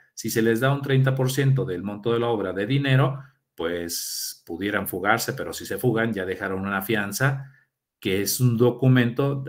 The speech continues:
expedido por una afianzadora, eh, comercial,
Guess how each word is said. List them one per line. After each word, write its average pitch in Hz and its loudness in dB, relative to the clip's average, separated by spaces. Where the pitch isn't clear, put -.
expedido 92 -8
por 85 -6
una 87 -6
afianzadora, 85 -8
eh, - -14
comercial, 113 -6